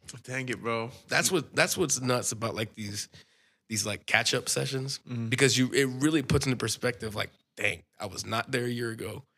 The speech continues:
Speaker 1: Mm-hmm.
Speaker 2: I didn't think I'd be here now, and I am." And it's, and it's wild.
Speaker 1: Dang it, bro. I have, I'm, I'm,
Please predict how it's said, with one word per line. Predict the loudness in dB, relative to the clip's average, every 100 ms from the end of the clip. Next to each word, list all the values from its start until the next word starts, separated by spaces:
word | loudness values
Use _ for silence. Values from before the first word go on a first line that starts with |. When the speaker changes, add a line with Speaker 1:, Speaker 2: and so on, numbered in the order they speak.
| _ -10
Speaker 1:
Mm-hmm. | -8 -4
Speaker 2:
I | -4
didn't | -4 -6 -6
think | -4 0
I'd | -2 0
be | 0
here | 0 -4
now, | -4 -4 -6 -10 _ _ _ _ _ _ _ _ _ _ -10
and | -4
I | -2 0
am." | -2 -8 _ _ -10
And | -8 -8
it's, | -6 -4 -4 -8 -18 -12
and | -10
it's | -8
wild. | -8 -8 -8 -12 -20 _ _ _ _ _ _ _ _ _ _ _ _
Speaker 1:
Dang | -6 -4 -4
it, | -4
bro. | -2 0
I |
have, | 2 0 -2 -4
I'm, | -4 -2 0
I'm, | 0 0 -4